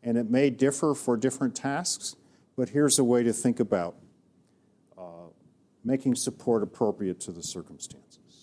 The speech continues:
So you have, but you have to create a task first in which there is differential need for support, and then you can begin to provide it. Um,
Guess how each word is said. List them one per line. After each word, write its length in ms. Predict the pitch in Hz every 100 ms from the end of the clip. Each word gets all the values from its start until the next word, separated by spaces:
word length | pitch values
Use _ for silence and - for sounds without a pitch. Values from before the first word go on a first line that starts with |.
| _
So 80 | 85
you 120 | 87
have, 180 | 127 -
but 180 | 104 -
you 60 |
have 240 | 107 190 -
to 80 |
create 340 | - - 131 117
a 40 |
task 520 | 95 135 120 69 -
first 420 | - - - - - _ _ _ _ _ -
in 180 | 98
which 240 | 104 101 -
there 160 | 101
is 100 | 98
differential 800 | 92 110 - 98 98 95 - 92
need 420 | 87 90 101 87 76
for 220 | _ 87
support, 460 | 76 - - - - _ _ _ _ -
and 120 | 90
then 160 | 90 85
you 100 | 82
can 120 | 82
begin 300 | 80 80 73
to 80 | -
provide 340 | - 76 69
it. 1040 | 67 _ _ _ _ _ _ _ _ -
Um, 340 | 95 92 85